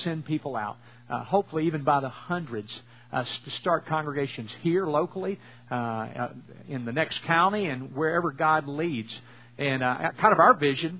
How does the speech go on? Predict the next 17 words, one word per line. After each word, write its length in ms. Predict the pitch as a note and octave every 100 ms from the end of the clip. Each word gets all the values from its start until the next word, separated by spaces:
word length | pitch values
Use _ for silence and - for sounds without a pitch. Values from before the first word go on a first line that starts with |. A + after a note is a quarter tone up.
| -
we're, 280 | D3+ G3 - - -
again, 460 | F3+ C#3 C#3 G#3+
remember, 400 | E3+ E3 G#3+ D3+
we, 180 | C3+ F#3
I 260 | - F#3 G#3+
am 120 | D3
in 80 | C#3
no 140 | F#3+
way 280 | F3 F3 D#3+
anti-megachurch. 1000 | D#3 E3+ - D#3 C#3 C#3+ B2 - A#2 A2+ - -
I, 120 | C#3+ -
I 120 | D#3+
was 180 | D#3+ C3+
in 100 | C3
two 120 | F#3
large 300 | D#3+ D3+ C#3+ -
churches. 380 | D#3+ D3 D3+